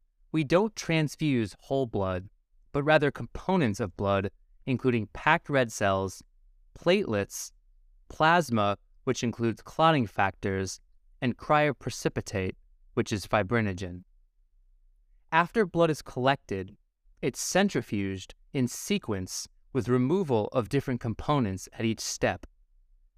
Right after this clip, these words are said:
This leads to packed reds with some leftover white blood cells that are then leukodepleted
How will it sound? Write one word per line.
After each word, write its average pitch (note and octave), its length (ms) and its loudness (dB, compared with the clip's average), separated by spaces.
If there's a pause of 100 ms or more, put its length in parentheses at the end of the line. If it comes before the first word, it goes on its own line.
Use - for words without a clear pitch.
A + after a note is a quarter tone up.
(120)
This E3 200 -2
leads F3+ 340 0
to - 100 -4
packed - 420 -2
reds C3 540 -2 (260)
with C3 140 0
some B2+ 200 0
leftover C#3 520 0
white A#2 320 0
blood B2+ 200 0
cells F#2+ 520 -4 (340)
that C3 140 4
are B2 100 4
then A#2+ 260 0
leukodepleted C3 840 0